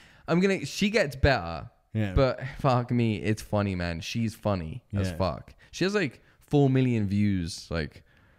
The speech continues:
Speaker 1: she blew up, but it's
Speaker 2: Yeah.
Speaker 1: fucking worth the watch.
Speaker 2: Yeah.
Speaker 1: Pretty funny. Uh, like, I can't watch an episode without, like, laugh crying.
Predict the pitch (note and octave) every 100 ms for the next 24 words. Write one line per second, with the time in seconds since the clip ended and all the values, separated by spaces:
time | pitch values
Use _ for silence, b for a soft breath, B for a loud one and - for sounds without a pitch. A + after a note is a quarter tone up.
0 | b b - - A2+ A#2+ G#2 G2+ - -
1 | - - E2+ - F2 F#2+ D#2 G2+ G2 F2
2 | D#2 D#2 F2 D#2+ C#2 - - _ - F#2+
3 | F2 D2 - - - - G#2+ G2 F#2 F#2
4 | F#2 A2 - - F#2+ G2+ G#2+ - A#2 G2+
5 | G#2+ - F#2+ G2+ F#2+ E2 D#2+ E2+ D#2 B1
6 | D#2 - - B1 F2+ F2 - F2+ D2 A#1+